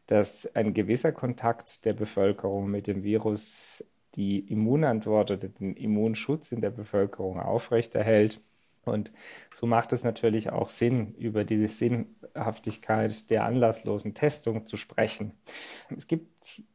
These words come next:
vor allem im Kontext der anlasslosen Testung von Kindern ja sehr kontroverse Diskussionen. Auch bei Erwachsenen wird diskutiert.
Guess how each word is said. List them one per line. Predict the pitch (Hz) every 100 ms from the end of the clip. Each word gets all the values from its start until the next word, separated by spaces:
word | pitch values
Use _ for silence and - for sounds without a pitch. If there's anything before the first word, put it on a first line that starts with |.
| _
vor | - 113
allem | 110 156 147
im | 123
Kontext | 127 127 123 123 -
der | 107
anlasslosen | 117 135 127 123 123 123 123
Testung | - 120 - 120
von | - 113
Kindern | 113 135 151 170 151 139
ja | 120 120
sehr | 131 139
kontroverse | 139 127 123 - 117 113 113
Diskussionen. | 117 117 - 120 - 117 120 120 113
Auch | 110
bei | -
Erwachsenen | 113 110 135 - 147 135
wird | 127 123
diskutiert. | 123 - - - 127 120 -